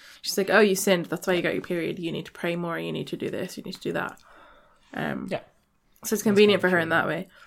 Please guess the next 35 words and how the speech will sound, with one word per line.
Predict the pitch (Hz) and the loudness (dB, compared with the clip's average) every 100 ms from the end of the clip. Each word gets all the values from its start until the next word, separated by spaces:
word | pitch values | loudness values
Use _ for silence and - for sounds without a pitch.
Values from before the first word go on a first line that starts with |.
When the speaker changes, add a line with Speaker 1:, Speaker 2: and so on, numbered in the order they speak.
| - _ - | -20 _ 0
Speaker 1:
Um, | 196 190 185 - 214 | 4 4 4 -4 0
but | 233 | 4
yeah, | 220 | 4
so | 208 202 | 4 0
she | 208 | 2
has | 220 214 | 0 0
this, | 233 - - - | -2 -4 -6 0
this | 190 185 | 2 2
closet | - 220 233 | 4 4 4
that | 220 | -2
she | 214 165 | -2 -2
locks | 151 | -2
Carrie | - 180 180 | -6 -2 2
away | 185 185 180 | 2 2 2
in, | 180 180 | -2 -2
and | 170 175 | -6 -4
Carrie's, | 185 180 180 | 0 0 0
like, | 170 - - _ _ _ - | -2 -2 -8 _ _ _ -16
crying | - 190 190 190 190 | 0 2 4 2 2
then | 185 185 | 2 0
in | 180 | -2
her | 175 | -4
mirror, | 170 180 190 190 185 190 - - - - | -2 -2 0 0 -2 -4 -10 -20 -20 -6
and | 190 | 0
then | 190 | 0
the | 180 | 0
mirror | 175 175 180 | 0 -2 -2
starts | - 190 190 - | 0 -2 -2 -2
to, | 190 | -2
like, | 170 - | -2 -6
distort, | 175 - - 170 220 285 | -6 -6 -2 0 0 0
and | 185 | -2
then | 180 | -4
it | - | -4
breaks. | - - - - | -6 -6 -14 -16